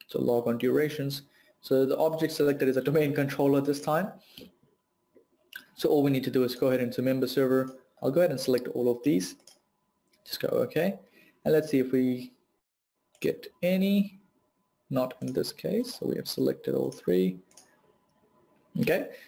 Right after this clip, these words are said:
No log on duration. Let's go ahead into log on history. I'm sure we'll get some data,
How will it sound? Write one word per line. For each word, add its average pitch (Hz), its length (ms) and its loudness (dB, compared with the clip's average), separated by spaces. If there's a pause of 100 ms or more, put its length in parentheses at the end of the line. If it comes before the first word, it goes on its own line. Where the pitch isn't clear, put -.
(220)
No 143 140 4
log 143 260 4
on 147 100 4
duration. 151 380 2
Let's 180 140 2
go 175 140 4
ahead 156 220 2
into 139 480 2
log 131 220 4
on 123 80 0
history. 131 360 -2
I'm 120 120 -8
sure 139 180 0
we'll 131 140 4
get 131 180 -2
some 139 300 -2
data, 135 400 2